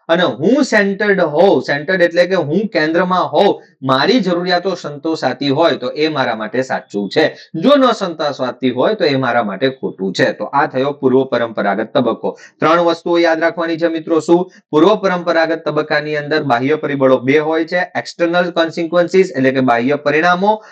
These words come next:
અને સ્વકેન્દ્રીય એટલે કે મારી પોતાની જરૂરિયાતો. અહીંયા બાળક નિયમોનું પાલન સજાને ટાળવા માટે કરે છે. અને બીજી વસ્તુ, અહીંયા બાળક માટે સાચું ખોટું એ પોતાની જરૂરિયાતો ઉપર આધારિત હોય છે. જો એની જરૂરિયાત સંતોષાય તો પરિસ્થિતિ સાચી છે,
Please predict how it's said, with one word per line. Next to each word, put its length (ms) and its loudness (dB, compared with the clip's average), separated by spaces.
અને 240 2
સ્વકેન્દ્રીય 640 0
એટલે 180 2
કે 80 -6
મારી 280 0
પોતાની 440 0
જરૂરિયાતો. 540 0
અહીંયા 460 0
બાળક 340 4
નિયમોનું 600 0
પાલન 760 0
સજાને 540 0
ટાળવા 460 2
માટે 260 -2
કરે 300 -2
છે. 100 -2
અને 300 -4
બીજી 280 0
વસ્તુ, 380 0
અહીંયા 260 2
બાળક 360 0
માટે 260 0
સાચું 420 -4
ખોટું 380 0
એ 100 -2
પોતાની 460 -2
જરૂરિયાતો 580 0
ઉપર 480 -2
આધારિત 460 -2
હોય 260 2
છે. 200 -6
જો 200 6
એની 220 2
જરૂરિયાત 420 2
સંતોષાય 540 -2
તો 140 0
પરિસ્થિતિ 500 -2
સાચી 380 2
છે, 360 -2